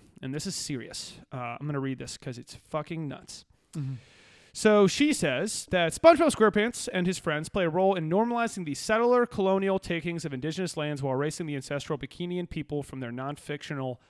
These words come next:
Speaker 1: homeland. This is real. Once, once again. She calls SpongeBob's colonization of Bikini Bottom, by the way, what coloniz-, what are we talking? I've seen a lot of episodes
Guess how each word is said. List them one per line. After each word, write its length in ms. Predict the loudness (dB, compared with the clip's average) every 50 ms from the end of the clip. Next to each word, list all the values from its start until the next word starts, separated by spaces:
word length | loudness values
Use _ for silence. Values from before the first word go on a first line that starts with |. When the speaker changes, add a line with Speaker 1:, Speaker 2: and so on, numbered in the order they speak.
| _
Speaker 1:
homeland. 500 | _ -8 -6 -6 -6 -10 -12 -14 -18 -20 -20 _ _ _ _ _ _ -8
This 220 | -4 -4 -2 -2
is 120 | -2 -2 -2
real. 260 | -4 -4 -6 -10 -16 _ _
Once, 180 | -10 -10 -10 -8
once 180 | -8 -8 -6 -6
again. 220 | -8 -10 -10 -12 -16 _ _ _ _ _ -20 -20 -20 -20 -20 -20 -20 -20 _
She 160 | -4 -4 2
calls 300 | 4 6 6 8 6 6
SpongeBob's 380 | 4 2 4 4 4 4 4 2
colonization 600 | 2 4 4 6 6 6 6 6 4 4 2 0
of 60 | 0
Bikini 300 | 0 2 2 2 4 4
Bottom, 320 | 4 4 4 4 2 0 0
by 120 | 0 0
the 80 | 2 2
way, 220 | 0 0 -2 -6 -12 _ _ _ _
what 100 | -20 -16
coloniz-, 340 | -12 -8 -4 -4 -4 -4 -4
what 120 | -6 -4 -4
are 40 | -4
we 60 | -4
talking? 320 | -4 -4 -6 -6 -8 -10 -10
I've 140 | -10 -6
seen 140 | -4 -4 -2
a 40 | -2
lot 160 | -2 0 0
of 60 | -2
episodes 300 | -2 -4 -6 -8 -8 -8